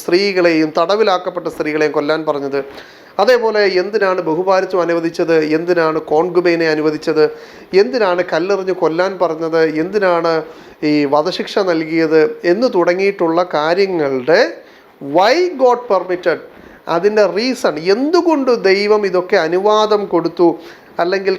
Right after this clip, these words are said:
കൽപ്പിച്ചു എന്നതിൻ്റെ വിശദീകരണം നടത്താനാണ് ദൈവം ഉദ്ദേശിക്കുന്നത്. നമുക്ക് ആ വിശദീകരണങ്ങളല്ല ഈ സംവാദത്തിൽ വേണ്ടത്. നമുക്ക് വേണ്ടത് ആദ്യം ഈ യഹോവ ചെയ്ത കാര്യങ്ങൾ യേശുവിന് ഉത്തരവാദിത്വം ഉണ്ടോ ഇല്ലയോ എന്ന് ക്ലിയർ ആയിട്ട് പറയുകയാണ്.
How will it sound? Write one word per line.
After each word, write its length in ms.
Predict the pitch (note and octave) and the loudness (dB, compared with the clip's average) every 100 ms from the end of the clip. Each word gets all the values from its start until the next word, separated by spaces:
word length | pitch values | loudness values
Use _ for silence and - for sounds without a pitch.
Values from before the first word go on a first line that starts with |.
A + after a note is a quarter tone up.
| F#3+ | -2
കൽപ്പിച്ചു 520 | F#3 F#3 A3 G#3 A3+ G#3+ F3 | -2 -2 -8 -6 -4 -2 0
എന്നതിൻ്റെ 420 | E3 F3+ F3+ F#3+ E3 E3 | 0 -2 0 -2 -4 -8
വിശദീകരണം 800 | D#3+ A#3+ A3+ C4 C#4+ D4 D4+ C#4+ | -6 -6 0 2 2 2 2 2
നടത്താനാണ് 480 | A#3 G#3+ G#3+ G3 F3+ F3 | 0 0 0 0 -2 -2
ദൈവം 140 | E3+ | -2
ഉദ്ദേശിക്കുന്നത്. 500 | D#3+ D#3 D#3+ C#3 C3+ - E3 | -2 -6 -6 -14 -16 -4 0
നമുക്ക് 240 | G3+ A#3+ G3 | 2 2 0
ആ 40 | F#3 B3+ | 0 -2
വിശദീകരണങ്ങളല്ല 800 | - A#3+ C#4+ C#4+ C4 A#3 G#3 G3+ F#3+ | -6 -4 -2 0 0 0 0 0 -2
ഈ 20 | F#3 | -4
സംവാദത്തിൽ 460 | E3+ E3+ G3 F#3 F#3 D#3 | -4 -2 0 -2 0 0
വേണ്ടത്. 280 | D#3+ D#3 D3 C#3 | 2 2 0 -2
നമുക്ക് 320 | D#3 F#3+ - A3+ | -4 -4 -2 2
വേണ്ടത് 320 | F3 F3 E3+ D3+ | 2 2 0 0
ആദ്യം 240 | C#3+ D#3+ A3+ - - - - E3+ | 0 -2 -4 -8 -20 -20 -12 -2
ഈ 20 | D#3 | 0
യഹോവ 300 | D#3 D4 F4 B3 | 2 2 2 2
ചെയ്ത 160 | G3 E3+ | 0 0
കാര്യങ്ങൾ 300 | D#3+ D#3 D#3 C#3+ | 0 0 -2 -2
യേശുവിന് 420 | D#3+ F3 F#3 F3 F3+ | -2 -2 -4 -4 -6
ഉത്തരവാദിത്വം 640 | C#3+ - F#3 F3+ E3+ F3 - D#3 | -8 -4 0 2 0 -4 -6 -4
ഉണ്ടോ 320 | F3+ A3 F#3+ G3 D4+ - | -4 -4 0 2 0 -4
ഇല്ലയോ 320 | D#3 D#3+ E3+ F3+ D#3 | -8 -2 2 2 2
എന്ന് 120 | D#3+ | -4
ക്ലിയർ 220 | C#3+ C#3 D3+ | -4 -2 0
ആയിട്ട് 180 | D#3 D3+ | -2 -2
പറയുകയാണ്. 440 | C3+ C3+ C3 B2 | -4 -4 -4 -8